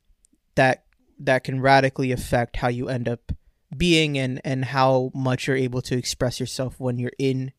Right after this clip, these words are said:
your own household, how much you're able to study, how much you're able to practice your writing or just do whatever it is. Um, we all have roadblocks, that, you know,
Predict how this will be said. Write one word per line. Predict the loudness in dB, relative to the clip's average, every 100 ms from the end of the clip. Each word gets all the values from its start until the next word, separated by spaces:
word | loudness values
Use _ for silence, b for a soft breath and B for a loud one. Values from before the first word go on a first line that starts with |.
| _
your | -6 -4
own | -4 -4
household, | -6 -6 -6 -6 -6 -8 B B B B
how | -2
much | 0 -2 -2
you're | -2
able | -2 -2 -2
to | -4 -4 -2 -2 -4 -8 -14 _ _ -20 _
study, | -10 -4 2 4 4 0 -4 _ _ _ _
how | -4 -2
much | -2 -2
you're | -2
able | -2 -2 -4
to | -2 0 0 0 -4 -8 _ _ _ _ _
practice | 4 4 2 -2 -2 -4
your | -4 -4 -4 -6 -10
writing | -6 0 2 2 0 -4 -10 _
or | -6 -6
just | -6 -6 -4 -4 -4 b b b b b b b 4
do | 6
whatever | 10 8 10 8 10 8
it | 8
is. | 6 6 4 0 -4 -4 2
Um, | 4 4 2 -4 -8 -6
we | 2 8
all | 8 8
have | 6 4
roadblocks, | 4 4 2 0 0 -2 -4 -6 _ _
that, | 2 4 4 0 -6
you | -4 -2
know, | 0 -2